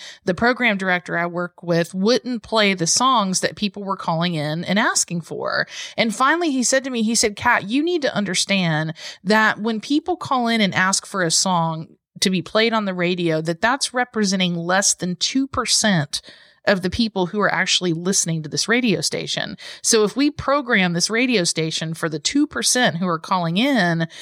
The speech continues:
then we might be losing the other ninety-eight percent, you know? So therefore we do research and, and all this kind of stuff." And I think that, like, I actually don't think a lot of people, at least not,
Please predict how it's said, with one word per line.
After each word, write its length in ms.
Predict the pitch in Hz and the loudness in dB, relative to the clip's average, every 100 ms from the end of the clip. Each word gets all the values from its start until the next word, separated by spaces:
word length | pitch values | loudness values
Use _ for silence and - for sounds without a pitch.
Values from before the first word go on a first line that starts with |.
| - - | -18 0
then 200 | 208 202 | 2 4
we 140 | 247 | 4
might 340 | 277 254 202 165 | 4 2 2 0
be 140 | 196 | 0
losing 540 | 190 240 277 202 165 165 | 2 2 2 2 2 4
the 120 | 185 | 4
other 320 | 190 175 160 | 2 0 -4
ninety-eight 600 | 147 165 165 165 156 147 | -2 -2 -2 -2 -2 -2
percent, 580 | - 151 - 330 165 135 | -4 -2 2 2 2 2
you 120 | 180 | 0
know? 160 | 165 180 | 0 0
So 160 | - | 0
therefore 320 | 165 180 196 180 | 0 -2 -4 -4
we 100 | 180 | -4
do 180 | 220 233 | -6 -4
research 600 | 190 180 - 175 180 - | -2 0 0 0 0 -2
and, 140 | 165 | -4
and 160 | 170 175 | -2 -2
all 100 | 165 | 0
this 180 | 247 - | -2 -2
kind 200 | 233 175 | -2 -2
of 80 | |
stuff." 240 | - 175 170 - - - | 0 -2 -2 -8 -12 -2
And 140 | - | 2
I 100 | 254 | 4
think 320 | 269 330 349 - | 2 0 0 4
that, 220 | 202 196 | 2 2
like, 280 | 247 226 - | 2 2 2
I 140 | 240 269 | 2 2
actually 500 | 247 294 - 370 311 | 0 0 0 2 2
don't 260 | 302 262 | 0 -2
think 180 | 311 285 | -6 -4
a 40 | 240 233 | -2 0
lot 140 | 233 | 0
of 60 | 247 | -2
people, 640 | - 262 269 262 233 208 - - _ - | -4 -4 0 2 4 2 -2 -20 _ 0
at 140 | 233 | 2
least 260 | 302 320 349 | 4 2 2
not, 300 | 294 277 240 | 2 0 -2